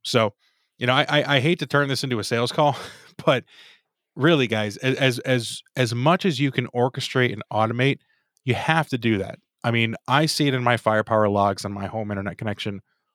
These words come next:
We were just talking about this before we start, hit record. All day long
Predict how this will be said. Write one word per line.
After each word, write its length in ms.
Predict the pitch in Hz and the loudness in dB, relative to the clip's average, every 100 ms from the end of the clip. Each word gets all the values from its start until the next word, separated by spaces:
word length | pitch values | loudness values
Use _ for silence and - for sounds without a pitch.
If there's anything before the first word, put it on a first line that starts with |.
| _ | _
We 100 | 123 | 2
were 80 | 123 | 2
just 180 | 117 - | 2 2
talking 240 | 113 107 | 2 2
about 220 | 104 104 | 0 0
this 120 | 98 - | 0 -8
before 240 | - 113 | -4 -2
we 80 | 107 | 0
start, 220 | - - | -2 -4
hit 100 | 104 | -6
record. 380 | 104 - 104 95 _ _ _ _ _ - | -6 -2 -2 -2 _ _ _ _ _ 0
All 520 | 139 156 160 156 - _ 117 | 4 6 4 2 -4 _ 0
day 420 | 117 117 113 107 _ | 2 4 0 -2 _
long 520 | 110 107 104 92 87 | -2 0 2 0 -4